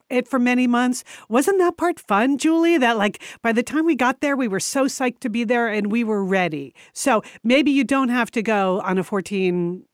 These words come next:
mile hike up and down a mountain, but some other thing that you've always wanted to try to sort of put it out there for six months and get ready for it makes the whole vacation more fun.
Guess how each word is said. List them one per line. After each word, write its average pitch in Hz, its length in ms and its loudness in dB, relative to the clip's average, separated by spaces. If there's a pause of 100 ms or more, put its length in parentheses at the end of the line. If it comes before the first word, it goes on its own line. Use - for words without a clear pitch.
(180)
mile 185 440 0
hike 180 340 -2
up 196 140 -10
and 196 100 -6
down 185 160 -2
a 180 60 -2
mountain, 220 420 -4 (300)
but 208 120 -4
some 262 240 -2
other 285 200 -2
thing 262 220 -2
that 269 80 -2
you've 240 180 -2
always 240 340 -2
wanted 254 200 -4
to 247 100 -8
try 254 280 -4
to 233 80 -6
sort 233 220 -4
of 185 80 -6 (400)
put 320 140 0
it 370 100 0
out 220 280 0
there 311 260 0
for 285 160 -6
six - 340 -8
months 285 460 -2
and 196 180 -4
get 247 160 -6
ready 233 260 -2
for 302 280 0
it 330 100 -2 (340)
makes 226 440 0
the 240 100 -4
whole 214 340 0
vacation 190 600 -4
more 160 220 -2
fun. 127 400 -12